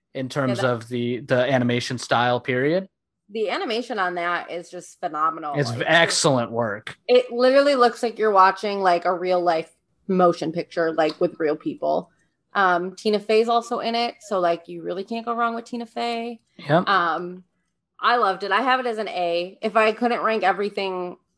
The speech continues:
Speaker 2: as an S, I would put it in S. I think it's so good. This is another one that we watched the other day, and I, again, fell asleep on the couch, and Kyle wanted to watch the end of it. So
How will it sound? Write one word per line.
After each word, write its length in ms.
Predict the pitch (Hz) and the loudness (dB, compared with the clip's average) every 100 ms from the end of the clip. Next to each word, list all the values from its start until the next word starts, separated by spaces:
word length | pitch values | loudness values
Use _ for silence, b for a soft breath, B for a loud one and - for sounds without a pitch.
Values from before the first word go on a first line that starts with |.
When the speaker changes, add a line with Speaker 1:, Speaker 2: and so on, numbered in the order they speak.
| _ _ _ | _ _ _
Speaker 2:
as 180 | 190 185 | 0 2
an 80 | 185 | -2
S, 280 | 180 185 208 | -4 -2 -2
I 80 | |
would 120 | 170 170 | -4 -2
put 140 | 175 | -4
it 80 | 156 | -4
in 100 | 160 | -6
S. 540 | - 151 175 - - _ - | -8 -8 -10 -20 -20 _ -2
I 100 | 202 | -2
think 200 | 196 180 | -2 -8
it's 160 | 180 | -10
so 160 | - 175 | -4 -2
good. 200 | 165 170 | 0 0
This 120 | 233 | -2
is 40 | 277 | -2
another 300 | 285 311 294 | -4 -2 0
one 220 | 214 202 | 0 0
that 180 | 190 180 | 0 0
we 80 | 196 | 2
watched 380 | 185 180 - - | 4 2 0 -10
the 120 | - 190 | -4 -2
other 160 | 185 | -2
day, 180 | 180 175 | -4 -2
and 80 | 175 | -2
I, 220 | 175 180 b b b b b _ _ - | -4 -8 b b b b b _ _ -6
again, 360 | 196 220 196 | 0 2 0
fell 160 | 202 196 | 0 -2
asleep 260 | 190 208 | -2 -4
on 80 | 185 | -4
the 80 | 180 | -6
couch, 480 | 208 202 175 190 - | -2 0 0 0 -6
and 320 | 180 170 175 b b _ _ _ _ _ _ _ _ | -10 -8 -12 b b _ _ _ _ _ _ _ _
Kyle 280 | - 190 175 - | -2 0 0 -4
wanted 260 | 185 185 180 | -6 -6 -6
to 80 | 180 | -2
watch 280 | 180 180 - | 0 0 -4
the 80 | 190 | -4
end 160 | 196 170 | -2 -4
of 100 | 156 | -6
it. 240 | - - _ | -8 -8 _
So 440 | - - 190 190 | -14 -10 -10 -12